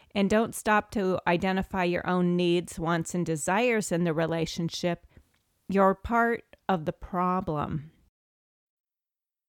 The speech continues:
When you can finally recognize that you can't change another person, and the only way to get him or her to stop the abusive behavior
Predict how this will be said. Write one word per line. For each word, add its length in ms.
When 140
you 100
can 180
finally 680
recognize 1040
that 220
you 200
can't 480
change 880
another 380
person, 720
and 180
the 80
only 300
way 260
to 80
get 320
him 500
or 240
her 420
to 120
stop 640
the 140
abusive 560
behavior 800